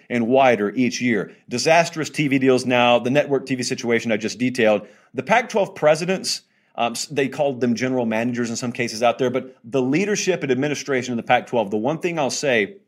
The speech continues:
if you want some, some optimism here, is it seems like there is a lot of synergy and a lot of continuity. I haven't really heard many tears shed for Larry Scott, and I've heard a lot of renewed excitement. They haven't even hired anyone,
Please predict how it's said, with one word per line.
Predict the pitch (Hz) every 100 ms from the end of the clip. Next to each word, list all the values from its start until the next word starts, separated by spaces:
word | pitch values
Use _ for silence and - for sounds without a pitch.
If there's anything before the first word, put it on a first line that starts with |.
| _ _ _ _ _ -
if | 127
you | 127
want | 127 135 135
some, | 131 113
some | 104 120
optimism | 120 131 113 98 92
here, | 98 92 - _ _
is | 131 131 -
it | 143
seems | - - 233 269
like | 143 123 113 - - _ _
there | 110 147 156
is | 139 131 123
a |
lot | 117 135 160
of |
synergy | - - 139 110 90 76 - -
and | 120 123
a |
lot | 143
of | 151
continuity. | - 147 131 127 123 92 78 - _ _ -
I |
haven't | 143 185
really | 180 170
heard | 147 156
many | 147 131
tears | 127 143 131 104
shed | - 117 92
for | 113
Larry | 110 123 110
Scott, | - 123 135 - - -
and | 120 123
I've | 127
heard | 143
a | 131
lot | 127 143
of | 131 113
renewed | 120 131 135
excitement. | 123 - 131 131 113 101 - _ _ _
They | 143 190
haven't | 220 202
even | 156 131
hired | 180 180
anyone, | 98 78 73